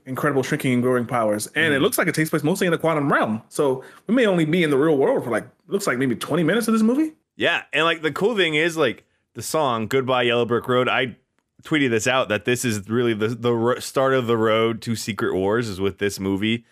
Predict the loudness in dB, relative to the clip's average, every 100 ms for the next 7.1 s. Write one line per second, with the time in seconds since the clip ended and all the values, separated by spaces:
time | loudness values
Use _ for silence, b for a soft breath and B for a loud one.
0 | b b -2 -2 -2 -2 0 -2 -2 -4
1 | -4 -2 -2 -2 -2 -2 -2 0 -2 -2
2 | _ _ _ -8 -4 -2 -2 0 0 -2
3 | -6 -8 -4 -2 -4 -4 -6 -6 -8 -16
4 | -20 -14 -12 -6 -4 -2 0 0 -2 -4
5 | -16 b b b 0 0 0 -2 -2 -8
6 | _ _ _ -8 0 0 0 0 0 -2